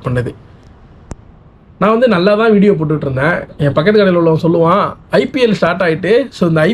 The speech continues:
பி எல் லைவா எப்படிலாம் பார்க்கறதுன்னு சொல்லிட்டு ஒரு வீடியோ போடு. எனக்கு தெரியும் அதோட வெப்சைட் டீட்டெயில்ஸ்லாம்." நான் சொல்றேன்னா, சரி பார்க்குற நம்ம சப்ஸ்கிரைபருக்கு யூஸ்ஃபுல்லா இருக்கும்னு சொல்லிட்டு அந்த வீடியோவை நான் போட்டுட்டேன். அப்புறமா தான் எனக்கு தெரியுது அப்படி ஒரு வீடியோ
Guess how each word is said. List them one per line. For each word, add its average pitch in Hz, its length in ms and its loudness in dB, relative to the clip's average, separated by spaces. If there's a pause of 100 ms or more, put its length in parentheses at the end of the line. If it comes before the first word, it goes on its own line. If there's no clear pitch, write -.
பி 247 120 0
எல் 220 160 2
லைவா 202 280 2
எப்படிலாம் 185 400 2
பார்க்கறதுன்னு 160 500 0
சொல்லிட்டு 160 240 0
ஒரு 165 140 0
வீடியோ 165 300 0
போடு. 151 180 0 (520)
எனக்கு 208 300 0
தெரியும் 208 220 2
அதோட 185 260 2
வெப்சைட் 160 340 -2
டீட்டெயில்ஸ்லாம்." 170 540 0
நான் - 140 -4
சொல்றேன்னா, 185 420 0 (600)
சரி 190 180 4 (160)
பார்க்குற 226 400 0 (100)
நம்ம 170 220 -2
சப்ஸ்கிரைபருக்கு 220 580 2
யூஸ்ஃபுல்லா 220 320 0
இருக்கும்னு 185 340 -2
சொல்லிட்டு 185 220 0
அந்த 214 160 2
வீடியோவை 185 260 2
நான் 151 140 -6
போட்டுட்டேன். 156 340 -4 (1200)
அப்புறமா 220 360 0
தான் 233 100 2
எனக்கு 185 200 0
தெரியுது 175 260 0
அப்படி 165 180 0
ஒரு 151 120 2
வீடியோ 180 180 2